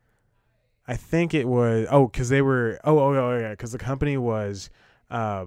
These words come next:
taking jokes and not, it looked like they were literally stealing them and not attributing them to, um, to, uh, the, the original owners. And I think this was an episode of Planet Money or The Indicator. I believe it was one of those.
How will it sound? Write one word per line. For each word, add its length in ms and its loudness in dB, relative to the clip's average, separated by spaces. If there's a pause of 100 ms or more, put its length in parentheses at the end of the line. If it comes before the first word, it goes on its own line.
(140)
taking 340 -4
jokes 340 2
and 200 -12
not, 400 -6 (140)
it 80 -4
looked 120 0
like 140 -4
they 80 0
were 100 0
literally 320 -4
stealing 380 -6
them 180 -14 (260)
and 160 -10
not 240 -6
attributing 640 -6
them 300 -14
to, 1040 -6
um, 540 -12 (720)
to, 480 -4
uh, 440 -10
the, 440 -10
the 80 -8
original 360 -4
owners. 360 -6
And 80 -12
I 60 -10
think 380 -6
this 220 -4
was 540 0
an 220 -8
episode 420 -2
of 140 -8
Planet 360 -6
Money 400 -6 (300)
or 140 -2
The 160 -6
Indicator. 580 -10 (240)
I 120 -6
believe 380 -4
it 80 -6
was 140 -6
one 160 -8
of 80 -10
those. 320 -14